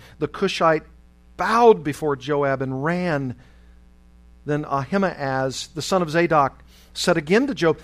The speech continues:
"Come what may, let me also run after the Cushite." And Joab said, "Why will you run, my son, seeing that you will have no reward for the news?" "Come what may," he said, "I will run."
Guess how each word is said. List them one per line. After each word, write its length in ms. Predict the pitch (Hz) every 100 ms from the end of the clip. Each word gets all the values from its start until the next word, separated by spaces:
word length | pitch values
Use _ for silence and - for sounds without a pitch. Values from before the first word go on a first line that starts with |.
| -
"Come 220 | - 285 302
what 160 | 254
may, 360 | 208 240 185 147 -
let 200 | 214 277
me 140 | 320 294
also 420 | 311 359 - 381
run 240 | 269 220
after 240 | 185 175 175
the 100 | 156
Cushite." 500 | - 156 156 135 131 - - -
And 140 | 147
Joab 300 | 127 160 151
said, 340 | - 170 151 - - -
"Why 440 | 120 123 135 156 175
will 260 | 180 190
you 200 | 190 226
run, 360 | 226 294 349 330
my 140 | 196
son, 380 | 170 - 208 294
seeing 320 | - 220 220
that 120 | 214
you 100 | 208
will 100 | 233
have 200 | 226 233
no 240 | 220 233 240
reward 640 | 240 247 247 294 370 370
for 160 | - 208
the 120 | 170
news?" 420 | 156 147 143 - - - -
"Come 220 | 202 226
what 180 | 240 190
may," 280 | 196 196 180
he 120 | 175
said, 220 | - 170
"I 220 | 143 180
will 280 | 170 202 208
run." 380 | 165 156 147